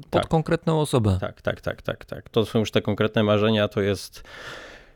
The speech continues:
Speaker 2: oj, to jest dużo, dużo roboty i te filmy są całkowicie inne. Dla każdego to jest zupełnie coś innego. Nie mówię tylko o tematyce, tylko o ilości światła,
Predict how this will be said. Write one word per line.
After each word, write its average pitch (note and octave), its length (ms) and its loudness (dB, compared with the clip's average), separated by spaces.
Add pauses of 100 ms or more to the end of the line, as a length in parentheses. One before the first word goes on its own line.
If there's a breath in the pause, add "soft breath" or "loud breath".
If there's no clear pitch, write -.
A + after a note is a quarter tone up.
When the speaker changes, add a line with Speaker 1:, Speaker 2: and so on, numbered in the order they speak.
(340 loud breath)
Speaker 2:
oj, A#2 200 8
to A#2+ 200 8
jest A2 260 2
dużo, A2+ 320 4
dużo G#2+ 280 4
roboty G2+ 400 2
i G2+ 60 0
te G#2+ 100 0
filmy G#2 300 0
są G#2 320 -4
całkowicie A2 840 2
inne. G2+ 480 2
Dla A#2 180 -2
każdego A2+ 400 -4
to A2+ 100 -2
jest A2 140 -2
zupełnie A2+ 440 2
coś G#2+ 160 0
innego. A2 240 4
Nie A#2 120 4
mówię B2+ 200 2
tylko A2+ 220 0
o G#2+ 40 4
tematyce, A2 520 2
tylko G#2 260 2
o G2+ 160 2
ilości G2+ 1040 0
światła, A2 640 4